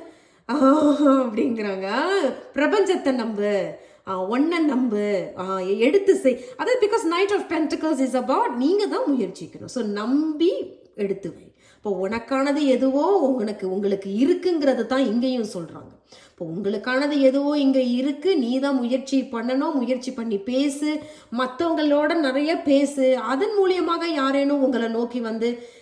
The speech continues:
ஆ, எனக்கு ஏதோ நீங்க மத்தவங்களை விட நீங்க கொஞ்சம் வித்தியாசமா இருக்கீங்க, எனக்கு உங்களை பிடிச்சிருக்கு அப்படிங்கிற மாதிரியான அழகான உறவும் இங்க அமையும். So, something new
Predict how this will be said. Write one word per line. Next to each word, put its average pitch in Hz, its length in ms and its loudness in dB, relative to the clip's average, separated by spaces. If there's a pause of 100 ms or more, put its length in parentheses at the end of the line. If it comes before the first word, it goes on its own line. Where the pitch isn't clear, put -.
(140)
ஆ, 226 160 -2
எனக்கு 240 460 0
ஏதோ 302 320 2
நீங்க 247 200 2
மத்தவங்களை 254 600 0
விட 247 200 0
நீங்க 240 280 0
கொஞ்சம் 208 260 -6
வித்தியாசமா 220 520 -6
இருக்கீங்க, 226 320 -4
எனக்கு 247 300 -4
உங்களை 220 240 -6
பிடிச்சிருக்கு 226 680 -6
அப்படிங்கிற 196 340 -4
மாதிரியான 196 460 -4
அழகான 202 400 -2
உறவும் 220 460 -4
இங்க 180 200 -6
அமையும். 147 460 -18 (560)
So, 226 300 -6
something 269 380 4
new 240 300 2